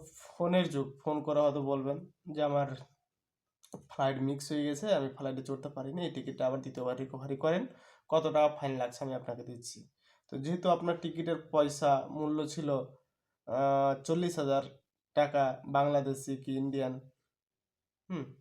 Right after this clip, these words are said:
তো সেই টাকাটা আপনার আর মানে ই, উম, নষ্ট হয়ে গেল না, কিছু সংখ্যক আর টাকা ওখানে জয়েন্ট করে দিয়েই আপনি আবার ট্রাভেল করতে পারবেন। মোটামুটি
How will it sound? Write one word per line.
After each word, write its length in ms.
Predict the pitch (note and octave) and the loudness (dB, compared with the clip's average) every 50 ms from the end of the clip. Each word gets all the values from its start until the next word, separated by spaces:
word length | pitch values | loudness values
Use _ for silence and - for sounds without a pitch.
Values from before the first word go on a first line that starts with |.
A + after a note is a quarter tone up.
| - - - - - _ _ | -20 -20 -20 -20 -20 _ _
তো 100 | _ - C#3 | _ -8 -8
সেই 260 | - - - E3 E3 | -6 -4 -2 -2 2
টাকাটা 380 | E3 E3 D#3+ D#3+ D#3 D#3 D3+ D#3 D3+ | 4 4 6 6 6 6 6 6 4
আপনার 280 | C#3+ C#3+ D3 D3+ D3 C#3 C#3+ - - - _ _ _ _ _ - - | 4 4 4 4 4 2 0 -10 -18 -20 _ _ _ _ _ -14 -6
আর 200 | - C3+ D3 C#3+ C3+ | -2 0 0 0 0
মানে 240 | C3+ C#3+ C#3+ C#3 C#3 C#3 | 0 0 0 2 0 0
ই, 140 | C#3 D3+ D#3+ D#3+ C#3 - - - _ _ _ - | 0 0 0 -2 -2 -4 -8 -14 _ _ _ -10
উম, 140 | - C3+ C3 - - - - B2 A#2+ C3+ D3+ | -8 -8 -8 -10 -14 -14 -10 -8 -8 -4 2
নষ্ট 300 | D#3 E3 F3+ E3+ - - F#3 | 4 4 4 4 2 0 0
হয়ে 280 | E3+ D3+ D3+ D3 D3 C3+ | 0 2 2 0 0 0
গেল 160 | B2+ C3 B2+ B2+ | 0 0 -2 -2
না, 120 | B2+ C#3 D#3+ F#3+ - - _ _ _ | -4 -6 -6 -8 -10 -16 _ _ _
কিছু 200 | - D3 D3 D3+ | -8 -6 -6 -6
সংখ্যক 380 | C#3+ - D3+ C#3+ C#3 C#3+ D3+ C#3 | -2 -2 -2 -2 -2 -2 -4 -2
আর 160 | C3 C#3 C3+ C#3 | -2 -2 -2 0
টাকা 280 | - C#3 C#3 C#3+ D3+ D3 C#3 - - - _ _ _ _ _ - | -2 -2 0 2 2 2 2 0 -4 -14 _ _ _ _ _ -12
ওখানে 300 | C3+ C3 - D#3 C#3+ C#3 C#3+ C3+ | -12 -10 -6 -4 -4 -2 -2 -2
জয়েন্ট 320 | B2+ C3+ C#3 C#3 C#3 C#3 C#3 | 0 0 2 2 2 0 -4
করে 200 | - C#3+ C#3 C#3 | -2 -2 -2 -2
দিয়েই 280 | B2+ B2+ C3 C3+ D3+ F#3+ - - - _ - - _ _ - - | -2 -2 -4 -4 -4 -6 -8 -14 -20 _ -20 -20 _ _ -6 -6
আপনি 180 | B2+ B2+ B2+ C3 | -4 -2 -2 -2
আবার 180 | C3 D3 C#3+ C#3+ | 0 0 -2 -2
ট্রাভেল 340 | - B2+ B2 A#2+ A#2+ C3+ D#3 D#3+ | -2 -2 0 0 -2 -2 -6 -6
করতে 260 | D#3+ - B2 - - - | -6 -8 -8 -8 -8 -10
পারবেন। 260 | - - - - - | -10 -12 -14 -12 -6
মোটামুটি 500 | - F3 G3 G#3 G3+ G3 G3+ G3+ G3+ G#3 | -2 2 4 6 6 6 6 4 2 0